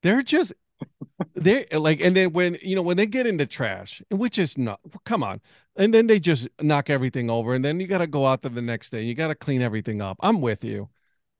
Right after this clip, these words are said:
Speaker 1: I'm a
Speaker 2: They're a
Speaker 1: hundred percent
Speaker 2: nuisance, man.
Speaker 1: They really are a pain in the rear.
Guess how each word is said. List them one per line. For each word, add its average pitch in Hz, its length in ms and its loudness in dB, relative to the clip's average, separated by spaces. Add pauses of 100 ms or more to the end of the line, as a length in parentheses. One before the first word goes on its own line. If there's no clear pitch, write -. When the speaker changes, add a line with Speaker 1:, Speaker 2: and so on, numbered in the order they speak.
(560)
Speaker 1:
I'm 180 160 0
a 165 60 2
Speaker 2:
They're 139 100 8
a - 20 10
Speaker 1:
hundred 156 200 8
percent 214 240 0
Speaker 2:
nuisance, - 80 -14
man. - 260 -12 (380)
Speaker 1:
They 151 100 2
really 185 260 2
are 160 100 2
a 123 40 0
pain 127 180 -4
in 113 140 -4
the 104 80 -6
rear. 104 320 -4